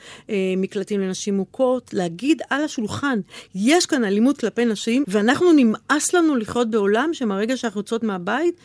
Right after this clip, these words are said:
אנחנו נתקלות באלימות, ועוד שנייה, רגע, גם בבית יש אלימות, וזה לא עניין פרטי. הפרטי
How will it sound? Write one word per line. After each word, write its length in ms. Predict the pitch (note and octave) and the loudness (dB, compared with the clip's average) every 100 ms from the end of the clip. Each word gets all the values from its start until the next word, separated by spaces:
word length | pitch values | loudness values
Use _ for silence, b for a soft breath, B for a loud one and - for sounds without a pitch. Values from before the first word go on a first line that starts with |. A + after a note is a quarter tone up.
| b _ - | b _ -6
אנחנו 280 | G3 G3 G3+ | -4 -2 -2
נתקלות 440 | F#3+ - G3+ G#3+ | -2 -2 -4 -2
באלימות, 540 | F#3 E3 F3 G3+ D#4 G#3 | -2 -2 -2 0 -2 -4
ועוד 360 | F#3+ - F#3+ F3+ | -10 -6 -6 -6
שנייה, 500 | - E3+ F3 G3+ B3 | -8 -8 -6 -6 -6
רגע, 460 | G#3 F#3+ G3 G#3+ C4 D#4+ F#4+ G4+ G4 C4+ | -6 -6 -6 -6 -4 -4 -4 -4 -4 0
גם 200 | D#4 F4 | 2 4
בבית 800 | E4 D#4+ C#4+ C4+ G#4 A#4 A#4+ A4+ | 6 6 4 4 8 8 8 6
יש 220 | F#4 C#4+ C#4 | 6 6 4
אלימות, 680 | A#3+ A3+ G3+ F3 E3+ - - b b b F#3+ | 6 6 6 2 0 -8 -20 b b b 2
וזה 240 | A#3+ C#4+ | 6 8
לא 180 | D4 F4+ | 8 8
עניין 260 | F4+ E4+ D#4+ | 8 6 4
פרטי. 420 | C#4 - C4+ G3 - _ _ _ _ _ _ _ | -2 -2 -2 -2 -4 _ _ _ _ _ _ _
הפרטי 640 | G#3 G#3+ - G3+ - E4 | -4 -4 -6 -6 2 6